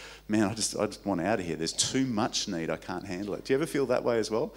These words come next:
Uh, or that there's so much going on in your family and in your friendships, and you feel like you're pouring yourself out into all these different people, and you got nothing left, and, and you don't know if it's doing any good anyway. So,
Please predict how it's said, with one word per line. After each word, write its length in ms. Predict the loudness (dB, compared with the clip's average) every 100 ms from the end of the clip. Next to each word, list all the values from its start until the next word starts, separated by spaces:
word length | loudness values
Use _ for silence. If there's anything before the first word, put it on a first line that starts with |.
| -14 -16 -18 -18 -2
Uh, 160 | 2
or 200 | 6 6
that 160 | 4 6
there's 180 | 6 6
so 180 | 4 4
much 300 | 2 0 0
going 240 | 0 2
on 140 | 0
in 80 | 0
your 160 | 0 0
family 760 | -2 -2 -2 -2 -2 -4 -4
and 140 | -2 -2
in 100 | -2
your 140 | -2
friendships, 720 | -2 -2 0 0 -2 -2 -4
and 180 | -4 -4
you 120 | -4
feel 260 | -6 -2 0
like 120 | -2
you're 80 | -4
pouring 400 | 0 4 4 4
yourself 400 | 2 2 2 4
out 180 | 4 4
into 160 | 2 0
all 120 | 0
these 120 | 0
different 260 | -2 -4 0
people, 240 | 0 0 -4 -12 -4
and 80 | 2
you 40 |
got 200 | 2 2
nothing 680 | 2 2 0 0 -2 0 0
left, 480 | 0 0 -4 -14 -18 -18 -20 -16
and, 340 | -4 -2 0 0
and 180 | 0 2
you 40 |
don't 120 | 4
know 80 | 4
if 100 | 2
it's 140 | 2 4
doing 180 | 6
any 160 | 6 4
good 180 | 4 4
anyway. 460 | 6 4 4 4
So, 240 | 4 6